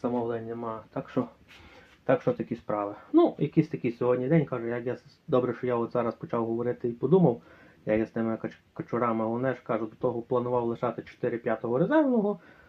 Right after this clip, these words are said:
на двадцять чотири качки, сьогодні щось мені перемкнуло, що мені треба тільки три. Одним словом,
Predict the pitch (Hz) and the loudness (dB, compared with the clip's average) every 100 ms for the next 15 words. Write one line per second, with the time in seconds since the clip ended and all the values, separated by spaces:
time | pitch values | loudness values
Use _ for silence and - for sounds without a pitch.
0 | - 160 156 156 - - 147 139 143 139 | -2 2 4 2 -2 -4 -2 0 -2 -2
1 | - 120 143 139 - 123 127 127 - 117 | -4 -4 -2 -2 -4 -6 -6 -6 -4 -4
2 | 113 131 135 117 117 113 113 110 107 - | -4 -2 -2 -2 -4 -6 -6 -6 -8 -10
3 | - - 98 98 _ - - - - - | -10 -8 -8 -10 _ -20 -20 -20 -20 -20
4 | - - - - - - - _ - - | -20 -20 -20 -20 -20 -20 -20 _ -8 -2
5 | 135 - - - 139 139 165 160 139 117 | 0 0 -4 0 6 8 8 8 4 4